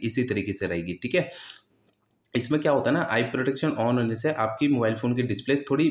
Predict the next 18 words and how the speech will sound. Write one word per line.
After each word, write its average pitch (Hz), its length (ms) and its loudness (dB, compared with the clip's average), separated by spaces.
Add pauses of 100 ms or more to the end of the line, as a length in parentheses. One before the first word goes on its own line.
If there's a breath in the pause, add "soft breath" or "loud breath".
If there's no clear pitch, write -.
ब्लैक 107 300 2
या 120 140 2
थोड़ी 123 280 2
रेड 98 260 0
सी - 140 -2
हो 95 160 2
जाती 87 240 -2
है, 95 60 -2
जो 104 140 0
भी 107 100 -2
आप 101 220 0 (120)
देख 95 280 2
के 110 80 -2
बोल 92 200 -4
सकते 85 280 -10
हैं, 95 80 -10
ठीक 131 140 -4
है। 127 120 -4